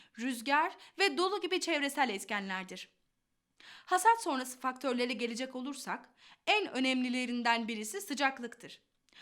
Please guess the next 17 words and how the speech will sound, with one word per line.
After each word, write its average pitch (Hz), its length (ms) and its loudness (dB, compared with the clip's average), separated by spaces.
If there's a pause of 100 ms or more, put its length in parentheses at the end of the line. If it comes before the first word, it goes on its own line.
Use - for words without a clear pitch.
(140)
Meyve 294 440 2
ve 381 100 0
sebzeleri 302 640 -4
düşük 403 280 -2
sıcaklıkta 285 640 -2
muhafaza 247 440 2
etmemizin 220 640 -4 (100)
en 392 240 2
temel 214 420 0
amacı 190 380 -4 (300)
bu 440 220 2
ürünlerdeki 339 580 2
solunum 339 480 2
hızını 214 260 -4
yavaşlatmaktır. 185 1000 -6 (420)
Çünkü 339 340 0
solunum 320 420 0